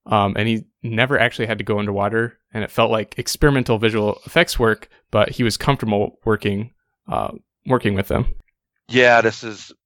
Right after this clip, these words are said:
Speaker 2: another interesting little tidbit here. I can't wait to see Patrick Wilson's performance.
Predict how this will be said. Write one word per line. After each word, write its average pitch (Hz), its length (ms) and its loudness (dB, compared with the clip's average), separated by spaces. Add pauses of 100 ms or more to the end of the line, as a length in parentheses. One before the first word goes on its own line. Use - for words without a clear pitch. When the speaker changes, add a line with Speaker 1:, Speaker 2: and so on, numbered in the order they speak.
(220)
Speaker 2:
another 113 440 2
interesting 101 600 -8
little 95 220 0
tidbit 95 400 0
here. 95 400 4
I 95 340 4 (180)
can't 110 220 -2
wait 95 200 -6
to - 40 -14
see 95 140 -8
Patrick - 320 -4
Wilson's 95 320 -8
performance. 92 760 -8